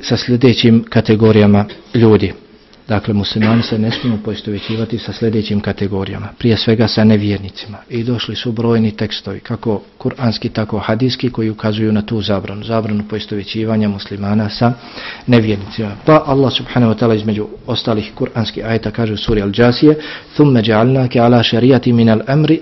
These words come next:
fattabi'ha." Mi smo ti propisali pravac u vjeri, pa ga slijedi.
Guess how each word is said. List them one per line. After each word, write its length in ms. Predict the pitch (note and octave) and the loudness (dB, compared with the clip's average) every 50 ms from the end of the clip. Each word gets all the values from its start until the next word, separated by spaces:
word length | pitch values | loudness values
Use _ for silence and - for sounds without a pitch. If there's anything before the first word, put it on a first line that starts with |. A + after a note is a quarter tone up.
| - - | -4 -2
fattabi'ha." 800 | - A#2+ - - - - A#2 G#2+ A2+ B2+ B2 - - A2+ G#2+ G2+ | -2 -2 -2 -4 -4 -2 0 2 2 0 -2 -2 -4 -6 -4 -4
Mi 120 | G#2 A#2+ B2 | -4 -4 -4
smo 200 | - - B2 A2+ | -2 -4 -4 -2
ti 180 | - A#2+ A2+ - - - - - - | -2 -2 -2 -2 -6 -14 -18 -12 -8
propisali 560 | - - - - B2+ C3 - - A#2+ A2+ A2 | -6 -4 0 0 0 0 2 2 0 0 0
pravac 400 | - A#2+ B2 B2 B2 A2+ - - | 2 2 4 4 4 2 0 -2
u 40 | A2+ | 0
vjeri, 280 | A2 B2+ D#3 D#3 D#3 | 4 6 6 6 4
pa 180 | D3 - A#2 A2+ | 4 2 0 0
ga 120 | A2+ G2+ | 0 -2
slijedi. 420 | - - A#2 A2+ A2+ B2 C#3+ D3 | -2 -2 2 4 6 6 8 8